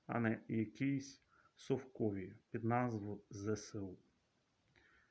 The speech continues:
Підписуйся, поширюй відео в тренди Ютубу.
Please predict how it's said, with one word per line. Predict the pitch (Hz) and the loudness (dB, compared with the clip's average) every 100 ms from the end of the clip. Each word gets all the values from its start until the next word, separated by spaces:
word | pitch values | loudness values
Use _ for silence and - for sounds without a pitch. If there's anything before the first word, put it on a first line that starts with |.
| _ _ _ _ _ | _ _ _ _ _
Підписуйся, | 196 196 - 135 107 - 117 - 120 | 2 2 4 6 6 2 -2 2 0
поширюй | - 147 - 160 147 123 | 2 2 6 8 8 6
відео | 131 143 147 143 | 2 6 6 6
в | - - | 2 -16
тренди | - 120 113 104 101 110 | 4 8 8 8 4 2
Ютубу. | 131 131 - 135 98 95 | 2 0 2 2 2 -6